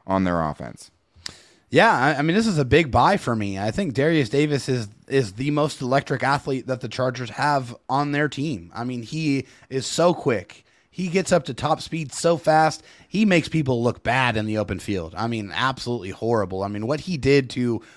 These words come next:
Speaker 2: one of the Raiders linebackers, or I think it was a linebacker or
Speaker 1: It's, uh,
Speaker 2: safety.
Speaker 1: corner, I think, Ja'Cory
Speaker 2: Yeah.
Speaker 1: Bennett.
Speaker 2: Oh, my
Speaker 1: Zero.
Speaker 2: gosh.
Speaker 1: Yeah.
Speaker 2: That, that, that was bad.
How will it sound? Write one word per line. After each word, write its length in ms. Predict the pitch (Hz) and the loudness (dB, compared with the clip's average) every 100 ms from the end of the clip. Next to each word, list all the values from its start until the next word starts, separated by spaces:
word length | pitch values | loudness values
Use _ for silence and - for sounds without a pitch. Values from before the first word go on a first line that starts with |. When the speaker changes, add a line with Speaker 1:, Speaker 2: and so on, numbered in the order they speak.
| _ | _
Speaker 2:
one 160 | 147 156 | 0 2
of 80 | |
the 80 | 123 | 2
Raiders 380 | 117 143 127 95 | 2 2 2 0
linebackers, 760 | 110 123 123 107 - 98 90 95 | 0 2 2 0 -2 -6 -6 -6
or 300 | 117 107 95 | -2 -2 -2
I 80 | 107 | -4
think 200 | 156 143 | -2 -2
it 20 | |
was 100 | 104 | -2
a 40 | 107 | 0
linebacker 340 | 117 110 110 | 0 0 0
or 80 | 95 | 0
Speaker 1:
It's, 80 | 95 | 0
uh, 80 | 90 87 | 2 2
Speaker 2:
safety. 120 | 85 95 | 0 -2
Speaker 1:
corner, 420 | 110 113 95 92 | -2 0 0 -2
I 40 | |
think, 280 | 85 90 87 | -4 -6 -6
Ja'Cory 340 | - 95 95 143 | -8 -6 0 0
Speaker 2:
Yeah. 140 | 117 | 0
Speaker 1:
Bennett. 240 | 85 80 - - - | -2 -8 -14 -20 -2
Speaker 2:
Oh, 160 | 156 147 | 2 2
my 140 | 120 101 | 4 2
Speaker 1:
Zero. 80 | 101 | 2
Speaker 2:
gosh. 280 | 113 85 82 | 2 0 -4
Speaker 1:
Yeah. 60 | 71 | -6
Speaker 2:
That, 220 | 82 110 | -12 -4
that, 200 | 135 - | -4 -2
that 260 | 113 143 113 | 2 2 2
was 160 | 107 85 | -4 -6
bad. 580 | - 107 113 95 87 | -2 0 2 2 -2